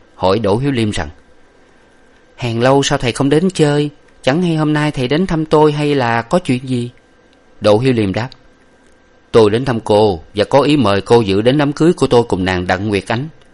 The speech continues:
"Ủa, thầy và cô tươi tính xong và định ngày rồi sao?" "Dạ phải." Nàng Lệ Thủy nhớ lại duyên phận mình cùng Hoàng Ngọc Ẩn chưa xong, nàng chẳng dám thố lộ ra ngoài mặt.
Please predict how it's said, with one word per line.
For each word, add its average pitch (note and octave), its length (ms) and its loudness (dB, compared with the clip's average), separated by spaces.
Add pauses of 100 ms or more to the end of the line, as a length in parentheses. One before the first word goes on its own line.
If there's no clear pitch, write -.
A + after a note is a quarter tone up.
(180)
"Ủa, D3+ 300 0 (640)
thầy B2+ 200 -4
và B2 180 2
cô D3+ 140 4
tươi D3+ 200 2
tính E3+ 220 2
xong D#3+ 280 0
và B2+ 100 0
định A#2+ 200 2
ngày B2 220 0
rồi B2+ 160 -2
sao?" E3+ 320 -10 (640)
"Dạ G2+ 160 0
phải." F#2+ 300 -4 (1800)
Nàng G2+ 200 -2
Lệ G2 120 0
Thủy G2+ 200 -4
nhớ B2 200 0
lại F#2 400 -2
duyên A2+ 220 -2
phận G2 300 -4
mình E2 200 -6 (160)
cùng F#2+ 240 -2
Hoàng F2 180 0
Ngọc F2+ 120 -6
Ẩn F#2 240 -6
chưa A#2+ 180 -4
xong, A2 200 -8 (440)
nàng G2 260 -4
chẳng G#2+ 260 -2
dám C3 200 0
thố D#3+ 160 0
lộ F#2+ 220 0
ra C3 120 -6
ngoài F#2+ 180 -4
mặt. F2 160 -4